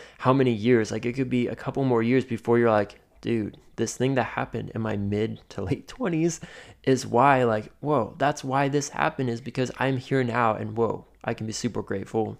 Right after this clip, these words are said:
because that happened." And also, like, shoot, it took me, I don't know, ten, twenty years <laughs> to get to knowing this.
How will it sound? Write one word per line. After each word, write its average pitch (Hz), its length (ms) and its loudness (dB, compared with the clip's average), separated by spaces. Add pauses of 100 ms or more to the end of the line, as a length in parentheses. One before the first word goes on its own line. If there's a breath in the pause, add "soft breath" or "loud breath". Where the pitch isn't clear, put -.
because 143 420 4
that 107 160 0
happened." 107 440 -4
And 104 260 -2 (360 loud breath)
also, 180 340 4
like, 120 220 6
shoot, 165 420 2
it - 220 2
took 165 260 0
me, 143 320 0 (260)
I 107 60 -4
don't 131 100 -2
know, 123 100 -4
ten, 139 280 -2
twenty 139 280 0
years 135 420 0
<laughs> 175 220 8
to 151 120 4
get 135 220 4
to - 120 -4
knowing 123 280 4
this. 147 200 4